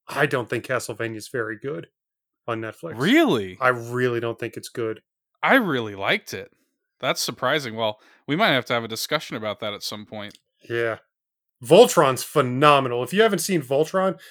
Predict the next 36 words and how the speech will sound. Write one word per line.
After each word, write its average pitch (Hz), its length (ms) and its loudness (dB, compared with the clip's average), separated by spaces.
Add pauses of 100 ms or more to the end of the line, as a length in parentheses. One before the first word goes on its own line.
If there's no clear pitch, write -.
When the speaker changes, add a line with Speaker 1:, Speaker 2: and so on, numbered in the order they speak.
Speaker 1:
talking 165 300 4
about 151 200 4
Netflix 135 460 -2
anime 151 240 0
series, 190 340 -4 (260)
if - 120 -4
you 175 120 2
haven't 180 240 4
seen 180 180 0
the 147 100 4
Voltron 143 480 -2
Legendary 139 420 -2
Defender 131 340 -6
series 160 300 -4
on 156 100 -2
Netflix, 160 440 -4 (300)
that 156 320 6
is 131 160 -2
legit, 147 500 -2
like, 131 240 -2 (120)
up 143 260 0
there, 143 300 6
like, 127 260 -2
just - 380 0
under 123 460 -2 (440)
Avatar: 131 400 4
The 120 80 -2
Last 117 280 -2
Airbender 117 380 -2
for 127 140 -10
me. 113 220 -10 (100)
Like, 120 160 -4
it's 139 140 0
phenomenal. 117 800 -2
Speaker 2:
Holy 131 120 -4
cow. 123 380 -2